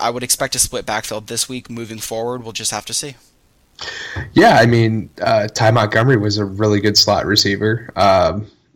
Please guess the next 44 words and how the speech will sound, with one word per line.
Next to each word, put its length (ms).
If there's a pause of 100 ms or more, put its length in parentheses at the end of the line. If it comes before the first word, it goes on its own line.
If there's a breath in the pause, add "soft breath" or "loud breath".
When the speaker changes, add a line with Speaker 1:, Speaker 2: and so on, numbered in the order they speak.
(300)
Speaker 2:
and 500
he, 540 (120)
they 220
know 160
he 80
can 160
play 220
running 280
back, 220
so 100
they 120
can 80
get 200
really 240
creative 460
with 220
him. 260
And 460
like 260
I 60
said 220
before, 340
they 120
can 160
find 280
way, 140
different 360
ways 240
to 60
get 100
him 120
the 60
ball. 460 (680 loud breath)
Uh, 400
but 280
yeah, 220
moving 360
on 220
to 320
the 120
Redskins 580
and 120
forty-niners. 760
Uh, 380